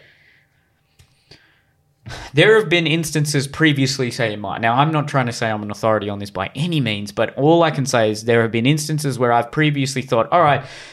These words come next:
this is the realm of acceptable discourse and anything beyond that is just absurd." I've then read new things,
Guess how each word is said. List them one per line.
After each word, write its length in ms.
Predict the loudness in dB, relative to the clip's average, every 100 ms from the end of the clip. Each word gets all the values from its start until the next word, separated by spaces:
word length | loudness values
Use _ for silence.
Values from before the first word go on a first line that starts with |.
| -2
this 220 | -2 0
is 100 | 0
the 100 | 2
realm 300 | 4 4 2
of 100 | 0
acceptable 600 | -2 -2 -2 -2 -4 -2
discourse 600 | 0 0 2 4 4 2
and 120 | -2
anything 440 | 0 0 0 0 0
beyond 320 | 2 2 2
that 160 | 0 0
is 160 | -2
just 240 | -4 -8 -8
absurd." 500 | -8 0 0 0 -6 -20 -12 -4
I've 180 | -2 0
then 260 | 0 0
read 280 | 0 0 0
new 160 | -4 -2
things, 500 | 0 0 0 -8